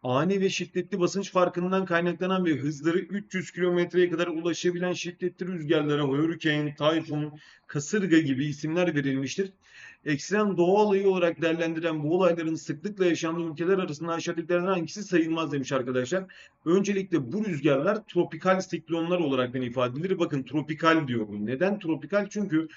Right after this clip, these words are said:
tropikal ekvator çevresinde, bu tropikal bölgede, e, kara parçaları güneş ışınlarına dik ve dikey yakın açılarla aldığında okyanuslarla aralarında ciddi bir basınç farkı meydana gelecektir.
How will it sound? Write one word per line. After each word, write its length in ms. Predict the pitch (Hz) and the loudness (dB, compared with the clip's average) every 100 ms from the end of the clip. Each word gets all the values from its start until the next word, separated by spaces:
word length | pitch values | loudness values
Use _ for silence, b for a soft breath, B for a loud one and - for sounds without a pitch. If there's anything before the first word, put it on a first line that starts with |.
| B B B - | B B B -8
tropikal 440 | 135 147 175 190 | -4 -2 0 2
ekvator 460 | 170 160 170 190 214 | 2 0 -2 -2 -2
çevresinde, 760 | 190 165 160 160 147 127 127 135 | 2 2 2 0 -2 0 -2 -6
bu 80 | 151 | -6
tropikal 540 | 160 147 156 208 196 | -4 -4 0 0 2
bölgede, 560 | 170 156 139 139 143 - _ 151 | 0 0 0 0 -2 -8 _ 0
e, 380 | 135 131 127 123 | 2 4 2 -2
kara 260 | 156 196 | -2 0
parçaları 580 | 185 175 165 147 131 143 B B B | 2 2 0 0 0 -2 B B B
güneş 220 | 139 202 208 | -2 0 0
ışınlarına 380 | 185 170 160 | 0 0 0
dik 180 | 185 208 | -4 -4
ve 100 | 202 | -4
dikey 240 | 156 147 214 | -4 0 0
yakın 180 | 208 | 0
açılarla 420 | 185 180 175 151 131 | -2 0 0 2 2
aldığında 680 | 123 147 220 190 147 151 B B - | 2 2 0 2 2 0 B B -6
okyanuslarla 640 | 151 143 180 202 240 226 196 | -4 0 -2 0 0 0 4
aralarında 440 | 196 202 202 190 | 4 2 0 -2
ciddi 280 | 170 - 208 | -4 -4 0
bir 120 | 190 | 2
basınç 260 | 175 180 165 | 2 0 0
farkı 280 | 160 151 | 0 0
meydana 320 | 151 135 127 117 | 0 0 0 0
gelecektir. 560 | 110 101 95 - - | -2 -4 -8 -10 -20